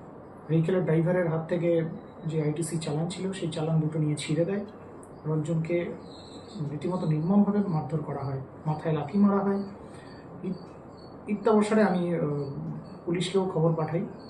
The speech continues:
যে আপনারা ইমিডিয়েট বেসিসে যান এবং আমার আরেকজন স্টাফ ফরেস্ট গার্ড তুহিন দাস অধিকারী, তো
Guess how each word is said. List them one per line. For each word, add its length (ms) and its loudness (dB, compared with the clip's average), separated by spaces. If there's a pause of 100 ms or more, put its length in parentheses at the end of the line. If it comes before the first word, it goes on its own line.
(120)
যে 140 0
আপনারা 480 -2 (280)
ইমিডিয়েট 300 4
বেসিসে 320 -4
যান 240 0
এবং 160 -4
আমার 240 -2
আরেকজন 300 -2
স্টাফ 320 -4 (600)
ফরেস্ট 260 -2
গার্ড 120 -2
তুহিন 280 10
দাস 180 8
অধিকারী, 400 2 (760)
তো 280 -4